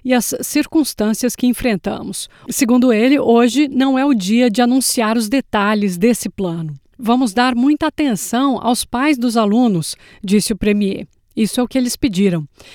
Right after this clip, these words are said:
"Estamos trabalhando em estreita colaboração com professores e funcionários. Estamos muito perto de fazer um pronunciamento significativo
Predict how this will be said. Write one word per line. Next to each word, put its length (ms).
"Estamos 340
trabalhando 680
em 340
estreita 560
colaboração 880
com 180
professores 760
e 60
funcionários. 840
Estamos 300
muito 240
perto 580
de 100
fazer 440
um 80
pronunciamento 1040
significativo 1000